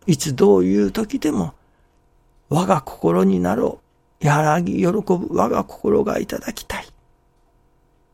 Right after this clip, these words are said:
と、そこに焦点を当てての信心になるということ、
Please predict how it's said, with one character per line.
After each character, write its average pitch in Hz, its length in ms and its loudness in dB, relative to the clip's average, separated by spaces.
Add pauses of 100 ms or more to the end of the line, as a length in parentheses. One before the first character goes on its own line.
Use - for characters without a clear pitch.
(220)
と、 208 160 0 (380)
そ - 200 -4
こ 233 160 2
に 240 140 0
焦 294 320 0
点 185 360 0
を - 180 -2
当 175 60 -2
て 208 160 -2
て 254 160 -4
の - 280 -4 (400)
信 - 360 -4
心 - 200 -14 (2000)
に 190 420 2
な 196 140 4
る - 140 -2
と - 220 -2
い 104 180 -2
う 98 80 -4
こ 85 140 -8
と、 - 160 -12